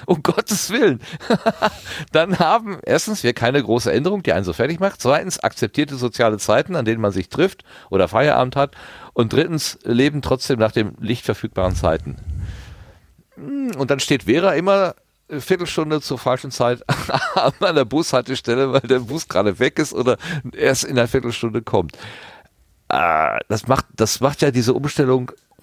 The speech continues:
viermal so schlimm. Oder nicht?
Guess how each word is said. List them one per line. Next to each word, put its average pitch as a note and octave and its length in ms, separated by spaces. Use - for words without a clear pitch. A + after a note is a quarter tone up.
viermal C#3+ 460
so G#2 120
schlimm. F2+ 420
Oder E2+ 180
nicht? - 360